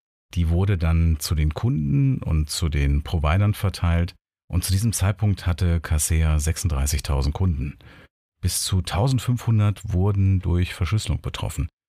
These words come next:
Deren Dateninhalte wurden verschlüsselt, wie bei so einem Ransomware-Vorfall üblich. Und es wurde von der R-Evil-Gruppe ein Lösegeld von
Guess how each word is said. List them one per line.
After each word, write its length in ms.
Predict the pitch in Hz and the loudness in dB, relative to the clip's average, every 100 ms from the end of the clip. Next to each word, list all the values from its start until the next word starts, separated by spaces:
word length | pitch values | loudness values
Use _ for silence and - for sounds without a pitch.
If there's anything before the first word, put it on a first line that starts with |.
| - | -4
Deren 640 | 80 78 73 71 69 69 69 | 0 2 2 2 2 2 0
Dateninhalte 640 | 73 98 95 85 87 82 | 0 0 2 2 2 2
wurden 180 | 82 82 | 0 0
verschlüsselt, 540 | 80 - 117 117 - | -2 -2 -2 -2 -2
wie 60 | 82 | -2
bei 140 | 85 | 0
so 120 | 80 | 2
einem 120 | 78 | 2
Ransomware-Vorfall 920 | 73 78 - 82 76 73 82 76 73 - | 2 0 0 0 0 0 -2 -2 -2 -2
üblich. 400 | 98 98 95 - _ _ _ _ | -2 -2 -2 -6 _ _ _ _
Und 320 | - 80 76 - | 0 0 0 -6
es 180 | - - | -6 -2
wurde 240 | 85 92 | 0 0
von 260 | 90 - 80 | 0 0 2
der 200 | 78 73 - | 0 -2 -2
R-Evil-Gruppe 880 | 82 69 101 127 117 101 95 95 78 | -2 0 0 0 0 -2 0 -2 0
ein 120 | 80 | 2
Lösegeld 480 | 85 85 85 82 - | 2 2 0 0 0
von 320 | - 73 | 0 0